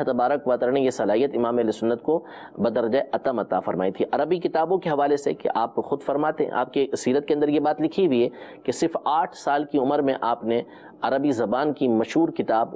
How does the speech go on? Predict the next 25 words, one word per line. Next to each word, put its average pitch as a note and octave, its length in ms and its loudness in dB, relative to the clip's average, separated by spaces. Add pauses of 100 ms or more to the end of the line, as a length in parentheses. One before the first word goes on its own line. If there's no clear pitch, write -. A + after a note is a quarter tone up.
یعنی A#2 200 2
جو A2 120 0
گرامر C3+ 360 0
کے D3 120 0
اوپر B2 240 0
ہے، A2 220 0 (440)
ہدایت C3+ 340 0
النحو، C3 360 0
اس - 120 -2
کے D#3 140 2
اوپر D3 460 -2
آپ B2 220 -2
نے B2+ 60 0
حاشیہ A#2 360 0
لکھ D#3+ 140 0
دیا C3+ 200 0
تھا، G#2+ 140 -4
ہدایت B2 320 0
النحو D3 200 2
کے D3+ 140 0
اوپر D3 240 -2 (380)
آپ - 220 -4
نے C#3+ 60 0
حاشیہ D#3 320 0
لکھا E3+ 300 0